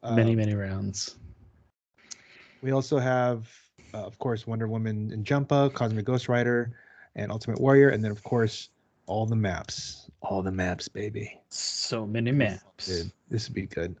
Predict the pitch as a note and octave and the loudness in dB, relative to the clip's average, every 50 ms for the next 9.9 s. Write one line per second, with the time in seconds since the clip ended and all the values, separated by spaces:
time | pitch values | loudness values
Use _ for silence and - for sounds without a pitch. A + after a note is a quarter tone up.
0 | - - - - A2 G2+ G3 G2 F#2+ F#2+ - - - - - - - - - A#3+ | -12 -12 -4 -2 -2 0 0 -2 -4 -4 -8 -14 -16 -14 -14 -14 -14 10 12 12
1 | B3 C4+ C4+ - F4 - - - - - - - - C3 A#2+ - - - _ - | 12 12 12 12 12 8 4 -2 -10 -16 -18 -12 -8 -8 -8 -8 -10 -2 _ 6
2 | C#3+ C#3 C3+ - - F#3+ F#3+ F3+ F3+ E3+ F3 E3 D#3 C#3 - D3 B2+ A2 - - | 8 8 8 8 8 10 12 12 12 10 10 8 6 4 2 0 0 0 -4 -6
3 | - B2 B2 A#2+ A#2+ A2+ A2+ A#2+ A#2 A2+ A2+ A2+ A2+ A2 A2 A2+ A2+ A2+ A2+ A2 | -6 -2 -2 0 0 -2 -2 -2 -2 0 0 -2 -2 -2 -4 -4 -4 -4 -2 -2
4 | A2 A2 G#2+ G#2 G#2 G2+ _ _ _ _ _ _ _ _ - _ _ - - F#2+ | -2 -2 -2 -4 -8 -12 _ _ _ _ _ _ _ _ -20 _ _ -14 -14 -12
5 | F#2+ F#2+ - _ _ _ - B2+ C#3 C#3+ D3 F3 F3+ E3 D3+ D3+ D3+ E3 F#3 G3 | -12 -14 -16 _ _ _ -4 0 2 6 8 8 8 8 6 2 6 8 8 10
6 | G3+ G3 F3+ E3 D#3+ D3+ C#3 B2+ - - B2 - C3 B2 B2+ C#3+ D#3+ D#3 C#3 B2+ | 10 8 8 8 6 6 6 4 0 -2 -4 -4 -4 0 2 4 4 4 6 6
7 | D3 C#3+ C#3+ C3+ C3+ B2+ - - D3+ C3 B2 A2+ - C3 A#2 A2+ A#2 A2+ A2+ A2 | 6 8 8 8 6 4 0 -2 -2 -2 -2 -2 -4 -6 -4 -4 -4 -4 -4 -4
8 | A2 A2 A2 G#2+ - _ - A#2+ A2+ A2+ A2+ - _ _ _ _ _ _ - A#2+ | -2 -4 -4 -6 -8 _ -4 -2 -2 -2 -4 -6 _ _ _ _ _ _ -4 -2
9 | A#2 A2+ - A#2+ G#2+ A#2 G#2 F#2+ G2+ G2+ G2+ - - G#2+ G#2+ A2 - | -2 -2 -2 -2 -2 -2 -2 -2 -4 -4 -4 -4 -4 -2 -2 -2 -4